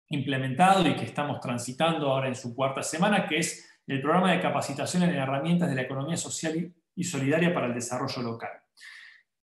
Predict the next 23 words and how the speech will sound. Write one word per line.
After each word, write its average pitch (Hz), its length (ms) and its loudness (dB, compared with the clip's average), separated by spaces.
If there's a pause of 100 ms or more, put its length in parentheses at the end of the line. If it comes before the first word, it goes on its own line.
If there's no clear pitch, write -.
(160)
Ahí 220 160 6
lo 226 120 6
que 185 80 4
nosotros 196 680 0
creemos 185 460 0
es - 180 -2
que, 175 440 -4 (320)
así 208 300 0
como 190 200 2
es - 160 0
importante 180 1040 0
convocar 147 560 2
a 180 60 4
los 151 220 0
actores 156 920 -4 (1500)
para 127 280 2
poder 143 300 2
pensar 147 400 0
y 151 100 0
construir 147 880 0
la 113 180 -4
política 135 480 -2
pública 160 800 0